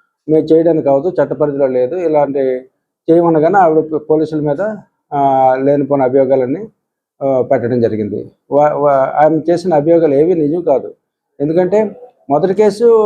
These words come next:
ఆవి-, ఆవిడ మీద ఉన్న కేసు తీసాం, రెండోది త్రీ ఫిఫ్టీ ఫోర్ యాడ్ చేసాం ఆవిడ కోరిక మేరకు,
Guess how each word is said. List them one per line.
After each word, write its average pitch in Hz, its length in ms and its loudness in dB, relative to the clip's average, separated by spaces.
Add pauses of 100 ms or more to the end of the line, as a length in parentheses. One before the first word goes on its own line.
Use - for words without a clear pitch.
(140)
ఆవి-, 180 320 2
ఆవిడ 170 360 0
మీద 190 240 -2
ఉన్న 202 100 -2
కేసు 185 260 -4
తీసాం, 214 580 -6 (120)
రెండోది 165 340 0
త్రీ 156 200 -2
ఫిఫ్టీ 180 200 -2
ఫోర్ 185 160 2
యాడ్ 175 260 0
చేసాం 180 220 -2
ఆవిడ 156 200 2
కోరిక 165 320 0
మేరకు, 170 400 -4